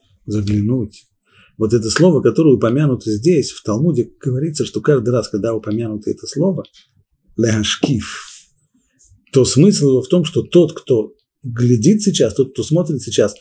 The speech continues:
он смотрит недобрым взглядом. Это недобрый взгляд, который ничего хорошего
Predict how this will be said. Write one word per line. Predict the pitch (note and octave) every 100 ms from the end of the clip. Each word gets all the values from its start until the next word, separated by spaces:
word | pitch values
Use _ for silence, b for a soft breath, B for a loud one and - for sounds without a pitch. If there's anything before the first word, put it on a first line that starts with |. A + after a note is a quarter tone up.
| _
он | - A#2
смотрит | C#3 D3+ D3+ G2+ -
недобрым | F#2+ G#2+ A#2+ G#2+ A2
взглядом. | G2 G2+ - - _ _ _ _ _ _ _ _
Это | C#3 C3
недобрый | A#2+ B2+ A2+ A#2 G#2 G#2
взгляд, | G2 G2+ F#2
который | - F#2 G#2
ничего | G2+ C3 D#3 B2 A#2+
хорошего | - G#2+ C#3 - G2